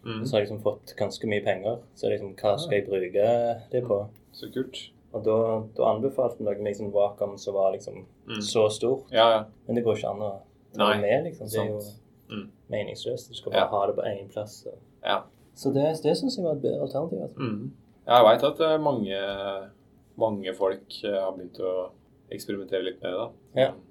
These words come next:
Speaker 2: Selv de gamle gretne. <laughs>
Speaker 1: I U S A kanskje, men, eh,
Speaker 2: <laughs>
Speaker 1: men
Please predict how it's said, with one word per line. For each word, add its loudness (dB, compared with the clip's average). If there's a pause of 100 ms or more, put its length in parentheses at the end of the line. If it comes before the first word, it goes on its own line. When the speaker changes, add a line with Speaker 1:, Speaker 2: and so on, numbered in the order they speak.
Speaker 2:
Selv 2
de 2
gamle -2 (280)
gretne. -12 (180)
<laughs> 2 (1000)
Speaker 1:
I 2
U 0
S -4
A 0
kanskje, -2
men, -2
eh, 2 (680)
Speaker 2:
<laughs> -12
Speaker 1:
men 2